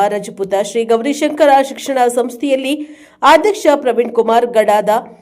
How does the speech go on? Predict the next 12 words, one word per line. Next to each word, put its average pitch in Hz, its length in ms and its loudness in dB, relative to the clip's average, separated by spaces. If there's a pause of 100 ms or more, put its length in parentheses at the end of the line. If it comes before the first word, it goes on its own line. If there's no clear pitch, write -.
(240)
ಲಯನ್ಸ್ 302 440 4
ಪಬ್ಲಿಕ್ 320 340 -4
ಸ್ಕೂಲ್‌ನಲ್ಲಿ 302 600 -2
ಸಂಗಮ್ಮ 226 440 -2
ಅಂಗಡಿ, 208 460 -4
ರೈತ 226 300 -2
ಸಂಪರ್ಕ 254 420 -2 (160)
ಕೇಂದ್ರದಲ್ಲಿ 277 560 -2
ಕೃಷಿ 247 340 -6
ಅಧಿಕಾರಿ 233 520 0
ಆಕಾಶ್ 208 520 -4
ದಾನಿ 233 400 -2